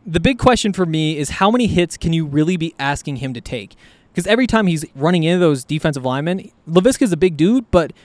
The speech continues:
they're all bigger than he is. I mean, there were times, I mean, think back to that Nebraska game,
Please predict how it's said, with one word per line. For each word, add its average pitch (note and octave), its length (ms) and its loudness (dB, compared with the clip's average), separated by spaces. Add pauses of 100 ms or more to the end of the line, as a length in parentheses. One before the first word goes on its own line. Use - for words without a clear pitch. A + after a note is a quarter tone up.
(200)
they're A#3+ 200 10
all B3 80 6
bigger G3+ 220 6
than D#3+ 140 2
he D#3+ 240 -2
is. E2 240 -10 (380)
I F3 60 0
mean, G3 140 6
there G#3+ 100 8
were G3+ 80 8
times, A3+ 580 0 (560)
I E3 60 -2
mean, F#3 460 -2
think A#3 160 2
back G#3+ 180 0
to G3 60 -6
that E3 160 -2
Nebraska D#3 520 -4
game, B2+ 380 -6